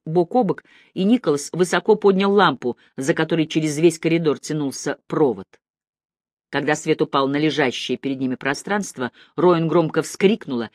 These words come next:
и схватила спутника за свободную руку. Они поражённо застыли на месте.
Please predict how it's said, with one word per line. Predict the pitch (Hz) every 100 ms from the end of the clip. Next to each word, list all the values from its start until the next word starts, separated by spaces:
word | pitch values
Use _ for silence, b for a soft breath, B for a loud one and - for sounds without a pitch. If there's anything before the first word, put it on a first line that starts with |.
| b b
и | 156
схватила | 170 170 196 175
спутника | - 220 - 156 131
за | 131
свободную | - 143 165 156 160
руку. | 143 120 107 104 b b
Они | 120 139
поражённо | 139 143 139 135 131
застыли | 143 139 - 120 110
на | 110
месте. | 107 92 - -